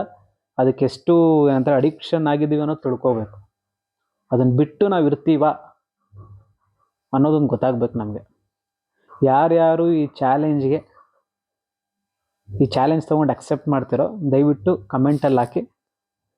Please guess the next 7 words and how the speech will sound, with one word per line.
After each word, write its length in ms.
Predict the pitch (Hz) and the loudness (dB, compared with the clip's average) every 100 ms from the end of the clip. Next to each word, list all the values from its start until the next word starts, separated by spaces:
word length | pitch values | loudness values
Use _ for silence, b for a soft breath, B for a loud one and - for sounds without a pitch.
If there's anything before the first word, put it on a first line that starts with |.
| _ _ _ _ - | _ _ _ _ -6
ನಾನು 120 | 139 | -2
ಈ 20 | 135 | -2
ಚಾಲೆಂಜ್ 340 | 127 139 143 | 0 0 2
ಅಕ್ಸೆಪ್ಟ್ 340 | 120 - 131 | 0 -4 -4
ಮಾಡ್ತಾ 240 | 139 123 117 | -2 0 0
ಇದ್ದೀನಿ. 480 | 117 113 147 - _ _ _ _ _ | 0 0 -6 -10 _ _ _ _ _
ನಾನು 480 | 139 143 147 185 - | -2 0 0 -2 -6